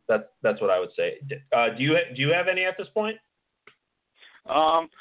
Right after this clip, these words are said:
Speaker 2: I'd say look out for S M U, uh, a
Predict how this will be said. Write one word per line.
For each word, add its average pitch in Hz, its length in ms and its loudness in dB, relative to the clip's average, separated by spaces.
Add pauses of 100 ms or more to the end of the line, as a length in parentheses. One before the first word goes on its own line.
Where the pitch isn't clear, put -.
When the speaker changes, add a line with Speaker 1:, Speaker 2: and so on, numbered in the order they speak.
(140)
Speaker 2:
I'd - 220 -6
say 220 80 -4
look 180 200 -6
out 170 200 -2
for 131 120 -4
S 139 240 -4
M 139 160 -4
U, 139 220 -8 (260)
uh, 104 300 -4 (560)
a 131 80 -10